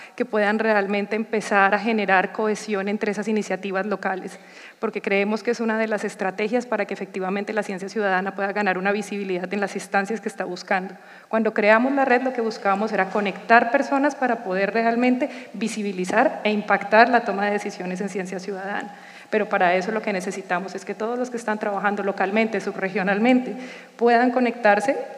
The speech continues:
porque de forma aislada es mucho más complejo. Eh, en este momento dentro de la red tenemos un grupo gestor, un grupo de comunicaciones y estamos movilizando a que se creen grupos de trabajo regionales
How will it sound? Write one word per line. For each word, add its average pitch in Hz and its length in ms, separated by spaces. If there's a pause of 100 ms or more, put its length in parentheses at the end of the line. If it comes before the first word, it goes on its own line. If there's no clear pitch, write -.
(120)
porque 196 400
de 202 200
forma 208 260
aislada 226 360
es 214 80
mucho 202 240
más 190 160
complejo. 185 460 (840)
Eh, 196 580
en 208 120
este 202 180
momento 214 320
dentro 214 240
de 214 60
la 190 100
red 185 140
tenemos 202 300
un 220 80
grupo 202 220
gestor, 294 480
un 220 100
grupo 208 200
de 202 60
comunicaciones 226 920
y 226 160
estamos 190 340
movilizando 202 680
a 190 80
que - 80
se 190 100
creen 196 280
grupos 220 260
de 214 100
trabajo 190 320
regionales 214 800